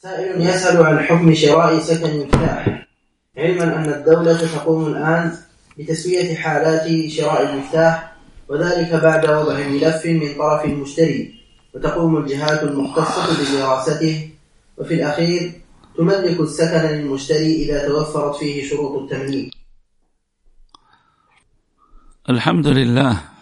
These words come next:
Speaker 2: الحمد لله، والصلاة والسلام على رسول الله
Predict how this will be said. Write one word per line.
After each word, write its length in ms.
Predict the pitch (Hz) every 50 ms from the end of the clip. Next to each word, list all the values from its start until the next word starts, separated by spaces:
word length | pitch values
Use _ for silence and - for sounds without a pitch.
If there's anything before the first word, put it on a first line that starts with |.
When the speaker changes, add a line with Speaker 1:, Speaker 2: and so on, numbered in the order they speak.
| _ _ _ _ _ _ _ _ _ _ _ _ _ _ _ _ _ _ - -
Speaker 2:
الحمد 360 | 110 107 - 147 160 147 127
لله، 520 | 135 120 127 123 120 135 143 135 117 120
والصلاة 540 | 127 123 110 - - 123 120 131 143 135 120 -
والسلام 640 | 123 120 117 110 - - 120 117 123 131 127 120 117
على 480 | 113 107 113 127 131 123 123 120 113 107
رسول 320 | 101 - 131 123 120 113
الله 480 | 110 101 101 113 123 127 127 123 107